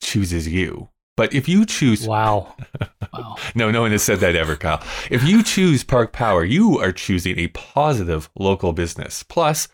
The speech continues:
Speaker 1: Park Power shares its profits with local not-for-profits that are working to make a difference in their communities.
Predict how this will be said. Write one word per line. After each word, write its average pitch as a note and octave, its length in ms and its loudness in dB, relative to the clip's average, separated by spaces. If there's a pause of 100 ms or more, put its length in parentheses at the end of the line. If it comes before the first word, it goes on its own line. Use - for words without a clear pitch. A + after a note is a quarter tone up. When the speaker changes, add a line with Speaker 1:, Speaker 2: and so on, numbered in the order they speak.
(300)
Speaker 1:
Park - 240 -4
Power B2+ 320 0
shares A#2+ 320 2
its G2 140 -4
profits - 520 -4
with G2 140 -4
local F2+ 300 0
not-for-profits A2 880 0 (120)
that C3 120 0
are D3 100 2
working A2+ 300 2
to G#2+ 100 0
make G2+ 140 0
a G#2 40 0
difference F#2 380 -2
in G2+ 180 0
their D#2+ 200 0
communities. A2+ 580 -2